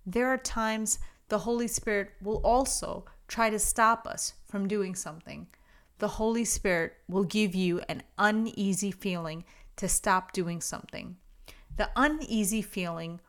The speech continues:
or the sense of being in trouble is God saying to you, "You're going in the wrong direction."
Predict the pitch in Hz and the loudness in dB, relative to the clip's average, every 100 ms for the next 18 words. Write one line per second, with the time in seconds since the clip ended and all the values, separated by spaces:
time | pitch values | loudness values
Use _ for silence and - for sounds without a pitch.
0 | _ _ 185 185 185 - 226 240 - - | _ _ -2 -2 -2 0 0 0 -2 -4
1 | 156 208 226 233 202 - 233 220 156 165 | -4 0 0 0 -2 0 4 4 2 -4
2 | - _ _ - - 196 175 214 208 240 | -10 _ _ -20 -2 0 2 4 6 4
3 | 226 - 220 214 214 - 160 147 151 165 | 4 2 2 0 -2 -2 -2 -4 -6 -12
4 | - - - - 202 196 233 240 185 175 | -20 -20 -20 2 4 6 6 6 2 -2
5 | - 185 185 175 170 175 185 208 - - | -2 0 2 2 0 0 4 4 2 -6
6 | 151 165 | -8 -10